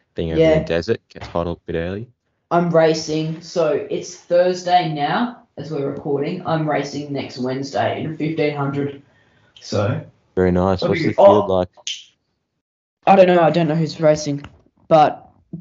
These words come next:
Speaker 2: news, our, the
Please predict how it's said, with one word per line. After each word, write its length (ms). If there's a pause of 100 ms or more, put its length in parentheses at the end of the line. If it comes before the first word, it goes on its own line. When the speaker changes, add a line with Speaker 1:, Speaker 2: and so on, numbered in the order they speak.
(200)
Speaker 2:
news, 800 (540)
our, 420
the 580